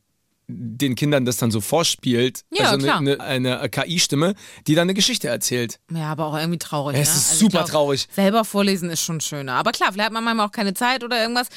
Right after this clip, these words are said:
Speaker 2: Ist genau wie Kindern irgendeine kleine Serie anmachen oder sowas,
Speaker 1: Ja,
Speaker 2: damit
Speaker 1: ja.
Speaker 2: die einmal kurz ruhig sind. Das kann halt passieren, aber es ist ja schon absurd, dass
Speaker 1: Es ist schon ein
Speaker 2: das
Speaker 1: bisschen
Speaker 2: geht.
Speaker 1: wie, es ist, wir kommen immer mehr in die Realität wie bei Black Mirror, dieser,
Speaker 2: Ist
Speaker 1: dieser Netflix-Serie,
Speaker 2: so,
Speaker 1: ne?
Speaker 2: ja.
Speaker 1: Das, das ist so verrückt.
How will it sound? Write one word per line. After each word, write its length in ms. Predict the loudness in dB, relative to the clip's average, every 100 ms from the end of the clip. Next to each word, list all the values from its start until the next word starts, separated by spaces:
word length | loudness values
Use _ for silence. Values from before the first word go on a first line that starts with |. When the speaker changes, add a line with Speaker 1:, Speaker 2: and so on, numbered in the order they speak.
| -18 -16
Speaker 2:
Ist 80 | -2
genau 320 | 2 4 4
wie 100 | 2
Kindern 300 | 2 2 4
irgendeine 260 | 4 4 2
kleine 280 | 2 0 2
Serie 340 | 2 2 2
anmachen 360 | 2 0 0 0
oder 180 | 0
sowas, 200 | 0 0
Speaker 1:
Ja, 80 | 4 4
Speaker 2:
damit 100 | 4
Speaker 1:
ja. 60 |
Speaker 2:
die 80 | 2
einmal 180 | -2 -2
kurz 180 | -2 -2
ruhig 180 | -4 -2
sind. 180 | -2 -4 -10 -20 -6
Das 160 | -4
kann 160 | 0 2
halt 120 | 2
passieren, 460 | 0 -2 0 0 -2
aber 140 | -4
es 100 | -4
ist 120 | -4 -4
ja 40 |
schon 220 | -4 -4 -6
absurd, 380 | -10 -12 -12
dass 80 | -4
Speaker 1:
Es 160 | 0 2
ist 80 | 2
schon 120 | 2
ein 40 |
Speaker 2:
das 120 | 2
Speaker 1:
bisschen 160 | 0 0
Speaker 2:
geht. 200 | 0 -2
Speaker 1:
wie, 40 | 0
es 160 | 0
ist, 180 | 0 0
wir 60 | -2
kommen 240 | 0 0
immer 200 | 2 4
mehr 220 | 4 2 0 -6 -6
in 60 | -2
die 100 | 0
Realität 480 | 0 -2 0 -2
wie 60 | 0
bei 100 | 0
Black 200 | 0 -2
Mirror, 260 | 0 0 0
dieser, 220 | 0 2
Speaker 2:
Ist 60 |
Speaker 1:
dieser 140 | 2 2
Netflix-Serie, 520 | 0 0 -2 0 2
Speaker 2:
so, 60 | 2
Speaker 1:
ne? 180 | 2 0
Speaker 2:
ja. 100 | -4 -4 -2
Speaker 1:
Das, 160 | 0 0 0 -4
das 200 | -4 -2
ist 120 | -2
so 120 | -2
verrückt. 460 | -4 -10 -8 -10 -10